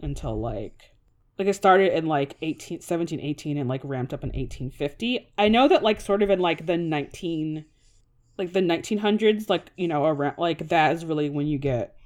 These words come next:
you know, more immigrants, like, moving out into the sort of, like, Midwest Great Plains area. But yeah, I mean,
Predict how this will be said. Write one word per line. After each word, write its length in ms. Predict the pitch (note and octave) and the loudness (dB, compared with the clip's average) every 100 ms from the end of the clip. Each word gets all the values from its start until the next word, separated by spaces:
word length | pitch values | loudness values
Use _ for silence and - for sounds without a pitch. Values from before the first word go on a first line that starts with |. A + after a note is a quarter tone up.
| _ - - | _ -16 -10
you 140 | D#3 | -8
know, 420 | C3+ A#2+ B2 A#2+ _ _ _ _ _ _ _ _ | -6 -8 -8 -12 _ _ _ _ _ _ _ _
more 440 | G#3 F#3 F3 E3 E3 | -2 2 4 4 4
immigrants, 460 | E3+ E3 E3+ D#3+ E3 | 0 0 -2 -2 -6
like, 160 | D3+ | -6
moving 500 | F3+ D#3+ D#3 D#3+ D#3 | -4 0 0 -2 -4
out 480 | C3 C3+ A2+ - - _ - - | -4 -6 -6 -12 -20 _ -16 -10
into 800 | D3+ C#3+ D3+ D3 C3+ C3 B2+ D3 _ _ _ _ | -8 -8 -6 -2 -2 -2 -4 -8 _ _ _ _
the 80 | D#3+ | -10
sort 180 | D#3+ C3+ | -6 -4
of, 120 | C#3 | -4
like, 220 | C3+ A#2+ | -4 -4
Midwest 720 | D#3 D3 C#3 C#3 B2+ - - | -4 -2 -2 -2 -2 -4 -12
Great 320 | - B2+ B2 - | -8 -8 -8 -10
Plains 720 | C3+ A#2 A2 - - - _ - | -8 -8 -8 -12 -18 -20 _ -12
area. 480 | - C3+ G3+ B3+ C#4 _ _ _ _ _ _ _ _ _ A3+ | -8 -6 -4 -4 -6 _ _ _ _ _ _ _ _ _ -4
But 100 | A3 | 2
yeah, 240 | A#3 F#3+ | 4 4
I 60 | G3+ | 4
mean, 300 | A#3 A#3 | 0 0